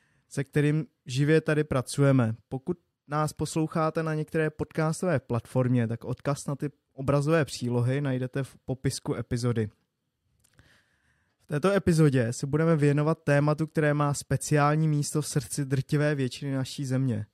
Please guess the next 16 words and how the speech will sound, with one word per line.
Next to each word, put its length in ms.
Tohle 240
téma 540
nás 240
všechny 320
spojuje 500
bez 220
ohledu 360
na 140
politické 640
preference, 880
sexuální 680
orientaci, 640
věk 300
nebo 280
i 40
pohlaví. 580